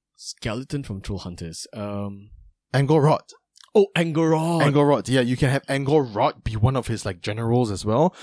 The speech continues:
Speaker 2: You can bring back Morgana.
Speaker 1: Oh, yeah.
Speaker 2: And you just go ham, man.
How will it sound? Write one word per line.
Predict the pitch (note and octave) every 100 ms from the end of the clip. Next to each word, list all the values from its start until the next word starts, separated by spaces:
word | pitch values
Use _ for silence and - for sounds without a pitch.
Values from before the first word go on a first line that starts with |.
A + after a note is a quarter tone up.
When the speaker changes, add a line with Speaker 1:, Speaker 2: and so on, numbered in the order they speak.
| - - -
Speaker 2:
You | C3
can | C3
bring | C3 C3+
back | C#3
Morgana. | G#2 G2 F2+ E2+ A#2 F#3+ - _ _ _
Speaker 1:
Oh, | - G#2
yeah. | G2+ G2+ F#2+ E2 - _
Speaker 2:
And | - B2+ A#2 A#2+
you | B2+
just | C3+ D3+ -
go | B2+ A#2+
ham, | A2+ C3 C#3
man. | F#2+ G#2+ D#3